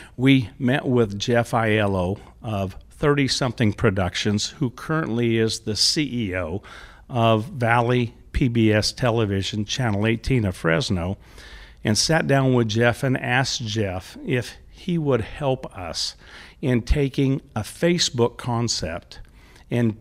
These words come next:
transitioning or transferring it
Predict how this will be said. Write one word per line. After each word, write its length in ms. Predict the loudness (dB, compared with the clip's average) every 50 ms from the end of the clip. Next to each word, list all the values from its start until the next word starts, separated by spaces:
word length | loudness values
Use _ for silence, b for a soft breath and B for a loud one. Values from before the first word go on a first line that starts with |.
| -10 -12
transitioning 920 | -8 -4 0 0 2 2 0 0 0 0 0 0 0 0 0 0 2 2 2
or 120 | 2 0
transferring 840 | 0 -2 0 2 2 2 2 0 0 -2 0 0 2 4 4 4 4
it 200 | 2 2 0 -4